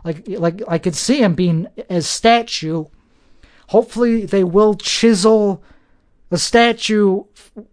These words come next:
of him. One of the surviving billionaires' family members will look at him as a hero for killing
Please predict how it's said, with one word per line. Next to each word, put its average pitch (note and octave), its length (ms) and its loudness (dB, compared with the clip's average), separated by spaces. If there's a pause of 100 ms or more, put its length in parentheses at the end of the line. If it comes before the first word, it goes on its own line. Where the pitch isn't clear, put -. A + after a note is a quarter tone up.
of F#3 180 2
him. F3 420 0 (120)
One G#3 160 2
of G3 80 0
the G#3 80 2
surviving F#3 920 2
billionaires' E3+ 1160 0 (760)
family G#3+ 640 2
members D#3 760 -2 (520)
will F3 720 4
look G#3+ 320 0
at G#3 80 2
him G#3 140 4
as F3 120 -2
a F3 100 -2
hero F3 640 0 (880)
for F3 640 4 (1120)
killing A3+ 680 4